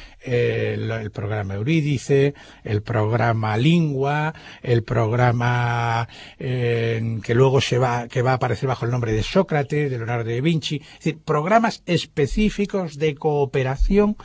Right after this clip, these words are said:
y de coordinación de las políticas educativas europeas.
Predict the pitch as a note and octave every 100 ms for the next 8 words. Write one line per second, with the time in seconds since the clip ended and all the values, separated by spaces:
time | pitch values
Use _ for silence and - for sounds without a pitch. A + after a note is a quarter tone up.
0 | - - D3 C#3+ C3+ C#3 C3 A#2 A#2 A#2+
1 | A2+ - E3 E3+ E3+ _ - A2+ - A#2
2 | B2+ C#3 D#3 C#3+ C#3 A#2+ G#2 B2 B2 -
3 | C3 A#2 G#2+ G#2+ G2